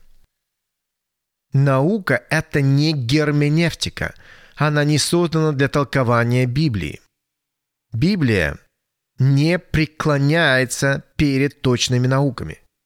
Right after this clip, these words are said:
Точность книги «Бытие»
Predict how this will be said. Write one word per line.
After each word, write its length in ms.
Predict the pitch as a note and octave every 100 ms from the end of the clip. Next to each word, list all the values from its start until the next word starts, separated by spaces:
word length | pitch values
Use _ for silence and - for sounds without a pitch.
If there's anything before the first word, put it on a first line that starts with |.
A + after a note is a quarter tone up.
| _ _ _ _ _ _ _ _ _ _ _ _ _ _ _ _ -
Точность 500 | G3 G#3 - C#3 -
книги 300 | D#3+ E3 D3
«Бытие» 720 | C3 - D3 C#3+ D#3 F#3+ G#3